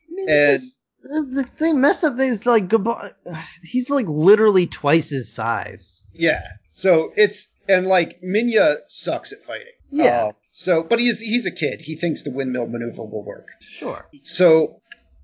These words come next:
Speaker 2: meanwhile, Godzilla's distracted because random fighter jets show up on Monster Island.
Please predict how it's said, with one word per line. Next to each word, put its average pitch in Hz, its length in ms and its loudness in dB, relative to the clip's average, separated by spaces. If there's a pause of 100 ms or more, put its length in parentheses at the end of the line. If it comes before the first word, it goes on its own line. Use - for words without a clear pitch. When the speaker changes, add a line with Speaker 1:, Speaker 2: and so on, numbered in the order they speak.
Speaker 2:
meanwhile, 214 520 4
Godzilla's 202 580 4
distracted 135 840 -10
because 127 360 -2
random 180 440 -2
fighter 220 360 2
jets - 340 -4
show 147 340 0
up 175 180 0
on 165 160 -2
Monster 175 460 -2
Island. 113 520 -4